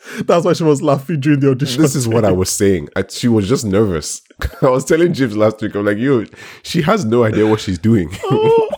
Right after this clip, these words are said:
Speaker 1: oh my God. Uh, yeah. So for Tom and Chuckles especially, as in, my, the thing I kept thinking was like, "What do you do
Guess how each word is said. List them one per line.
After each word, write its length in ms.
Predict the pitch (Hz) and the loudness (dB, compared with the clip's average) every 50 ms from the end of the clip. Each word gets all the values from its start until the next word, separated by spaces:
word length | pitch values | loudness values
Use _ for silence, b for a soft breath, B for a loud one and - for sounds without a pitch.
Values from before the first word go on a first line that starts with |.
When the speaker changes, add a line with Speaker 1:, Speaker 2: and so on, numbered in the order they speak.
| - - - - 214 | -12 -12 -12 -10 -6
Speaker 1:
oh 260 | 214 269 311 320 330 | -2 0 0 2 2
my 240 | 320 269 226 220 240 | 2 2 2 2 2
God. 300 | 233 226 226 208 196 - _ - | 0 0 -2 -2 -2 -4 _ -4
Uh, 480 | 180 185 202 214 214 214 214 208 208 220 220 _ _ _ _ - | -2 0 2 2 2 2 2 0 0 -2 -6 _ _ _ _ -12
yeah. 380 | 196 196 208 214 208 165 127 131 | -8 -2 -2 0 0 0 -2 -4
So 380 | - - - 220 220 196 180 b b b b b b b b b _ _ _ _ _ _ - | -8 -2 0 2 2 0 -2 b b b b b b b b b _ _ _ _ _ _ -20
for 360 | - - - 208 202 208 202 - - | -12 -4 0 0 2 0 0 -4 -12
Tom 380 | - - 208 220 220 247 269 - | -8 -4 -2 -2 -2 -2 -4 -8
and 240 | - 147 139 135 135 | -6 -6 -6 -6 -4
Chuckles 480 | - 160 147 135 - 139 123 113 107 135 | -4 -4 -4 -4 -6 -10 -10 -10 -10 -14
especially, 640 | 143 135 - - 127 113 - 139 117 104 104 104 - - | -16 -14 -10 -10 -10 -8 -8 -10 -10 -10 -12 -16 -18 -18
as 220 | 117 113 107 104 | -16 -16 -16 -14
in, 300 | 123 110 107 104 104 101 _ _ _ _ _ _ _ _ _ _ _ _ _ _ _ _ _ _ - | -16 -16 -16 -18 -20 -20 _ _ _ _ _ _ _ _ _ _ _ _ _ _ _ _ _ _ -6
my, 220 | 151 135 135 139 | 0 2 2 2
the 160 | 135 139 160 135 | 2 0 -4 0
thing 120 | 165 196 | 0 2
I 40 | 180 | 2
kept 160 | - - 139 135 | 2 0 0 0
thinking 160 | 139 139 120 120 | 0 2 2 2
was 100 | 107 107 | 2 2
like, 160 | 107 104 - | 0 -2 -4
"What 380 | - 127 107 135 160 156 143 | -6 -2 2 2 2 2 0
do 100 | 135 143 | -2 -2
you 220 | 131 120 123 127 117 | -2 0 0 0 -2
do 500 | 113 110 143 135 113 110 107 104 104 | -2 -2 -2 0 0 0 -2 -4 -6